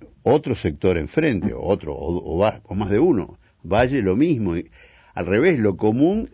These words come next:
es que los presidentes tengan, <clears throat> eh, sean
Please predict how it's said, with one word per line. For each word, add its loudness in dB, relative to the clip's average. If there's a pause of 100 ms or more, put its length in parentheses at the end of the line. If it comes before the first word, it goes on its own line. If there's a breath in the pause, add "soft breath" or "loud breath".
(120)
es -2
que 0 (480 soft breath)
los -2
presidentes -2
tengan, -2 (220)
<clears throat> -4
eh, -4
sean 0